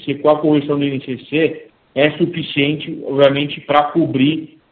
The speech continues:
o aumento do, do custo de obra, tá? Dos projetos já lançados. E do a lançar, como o Fabrício disse, a gente acredita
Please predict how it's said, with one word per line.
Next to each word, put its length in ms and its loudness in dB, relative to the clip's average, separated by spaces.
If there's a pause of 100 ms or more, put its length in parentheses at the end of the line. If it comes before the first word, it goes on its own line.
o 60 2
aumento 440 2
do, 420 4
do 120 -6
custo 320 -6
de 140 -2
obra, 320 4
tá? 160 2
Dos 160 -4
projetos 500 -2
já 160 4
lançados. 540 -2
E 60 -4
do 160 0
a 80 8
lançar, 400 0
como 160 -8
o 40 -12
Fabrício 380 -2
disse, 260 -6
a 40 0
gente 180 -4
acredita 680 -6